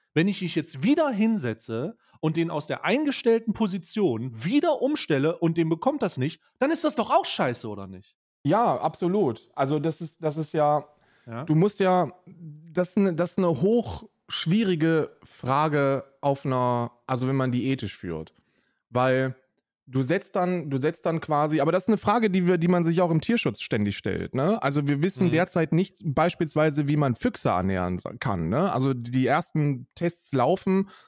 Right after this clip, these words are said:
Speaker 2: dass man Füchse rein pflanzlich ernährt und die, die gehen in eine sehr positive Direktive, aber du bist ja in der, in der ethischen Misere, dass du einen Fuchs rettest aus einer Pelzfarm und den dann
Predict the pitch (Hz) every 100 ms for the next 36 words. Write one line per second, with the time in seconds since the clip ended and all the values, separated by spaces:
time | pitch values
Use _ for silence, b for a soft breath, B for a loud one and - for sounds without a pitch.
0 | B 139 - 127 - 147 170 - 170 165
1 | 175 180 185 190 170 160 175 190 226 147
2 | 123 117 120 120 117 110 127 139 131 123
3 | 113 117 117 - 143 127 123 127 113 110
4 | 107 95 - 139 190 165 143 143 B B
5 | B 113 123 127 160 202 175 147 139 131
6 | 123 135 123 113 - 139 143 131 131 113
7 | 101 107 113 185 139 - 120 98 - -
8 | 117 - 117 127 196 - 110 110 101 113
9 | 110 113 131 135 233 B B B _ 160
10 | 147 139 127 143 175